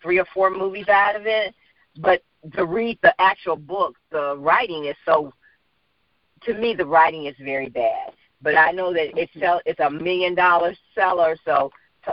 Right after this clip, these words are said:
Speaker 1: a lot of people like it.
Speaker 2: Mm-hmm. It just, it w-, took a lot to, um, explain, I think, in a way that folks could understand, that with B D S M,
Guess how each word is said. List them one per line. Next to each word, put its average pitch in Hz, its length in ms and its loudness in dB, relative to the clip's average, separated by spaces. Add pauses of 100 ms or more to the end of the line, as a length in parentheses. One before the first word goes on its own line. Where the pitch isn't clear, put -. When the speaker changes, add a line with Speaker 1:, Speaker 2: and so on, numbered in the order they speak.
(120)
Speaker 1:
a - 100 2
lot 156 240 4
of - 80 -6
people 175 280 -8
like 147 300 -2
it. - 160 -8 (680)
Speaker 2:
Mm-hmm. 202 580 2 (800)
It 240 120 6
just, 262 240 4 (200)
it 226 60 4
w-, 190 200 2 (160)
took 302 180 -2 (260)
a 190 80 -8
lot 185 460 -2 (520)
to, 180 500 -12 (1300)
um, 147 600 -8 (200)
explain, 185 1160 0
I 151 220 -2
think, 175 240 -4
in 156 80 -2
a 151 80 -2
way 156 220 4
that 143 200 -2 (300)
folks 170 320 2
could 170 140 -2
understand, 147 880 -2 (380)
that 170 200 6
with 165 200 -4
B 196 160 -4
D 190 240 -4
S 180 220 0
M, 185 420 0